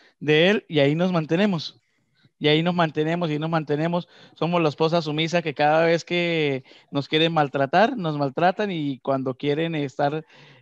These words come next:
eh, us-, usarnos, nos usan. Ese es más o menos el análisis de, de lo poco mucho que hemos visto de la historia a través de la clase de hoy.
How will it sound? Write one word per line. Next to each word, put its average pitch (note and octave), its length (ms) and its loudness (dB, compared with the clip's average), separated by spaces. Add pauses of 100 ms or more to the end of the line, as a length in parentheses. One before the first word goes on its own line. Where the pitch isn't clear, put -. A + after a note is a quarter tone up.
eh, C3+ 240 -6
us-, C#3 260 -8
usarnos, D#3+ 440 0
nos D3+ 160 -2
usan. E3 320 -4 (1400)
Ese C#3+ 200 -8
es D#3+ 60 -6
más E3 180 -2
o E3+ 40 -4
menos E3 300 -4
el D3 140 0
análisis D3 340 -2
de, C3+ 220 0
de C3+ 180 -4
lo B2+ 120 -2
poco D3 260 -4
mucho D#3+ 300 -6
que D3 180 -4
hemos C3+ 200 -6
visto D3+ 280 -6
de D3+ 100 0
la C#3 100 -2
historia C#3 480 -6 (340)
a C3 120 -2
través B2+ 260 -2
de D3 100 -4
la C3+ 100 -2
clase C3+ 300 -6
de B2 60 -2
hoy. C3 280 -4